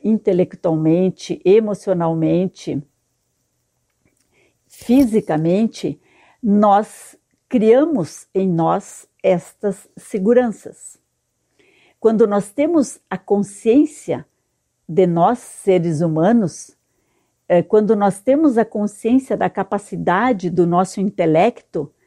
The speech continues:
eh, nós temos a, a, as crenças positivas e que nos levam, eh, para o bem da vida, aí todas as situações começam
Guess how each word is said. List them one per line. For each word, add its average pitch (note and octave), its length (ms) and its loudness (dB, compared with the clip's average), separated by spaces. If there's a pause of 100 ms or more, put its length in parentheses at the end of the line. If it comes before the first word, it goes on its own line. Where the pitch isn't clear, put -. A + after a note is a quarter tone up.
(760)
eh, E3+ 320 2
nós E3 340 0
temos A#3+ 540 0 (200)
a, E3 460 0
a, D#3+ 300 -4
as - 280 -12
crenças A#3 880 -2 (220)
positivas F#3 1200 -2
e F#3+ 80 -4
que F#3+ 180 -6
nos E3+ 280 -2
levam, F3+ 720 0 (440)
eh, D3+ 580 0 (580)
para F3+ 200 2
o F3 40 4
bem F#3 360 2
da G3+ 140 0
vida, F3 580 -4 (720)
aí G#3 580 2 (1120)
todas D4+ 380 0
as F#3+ 140 0
situações F#3 760 -6
começam F#3+ 720 -2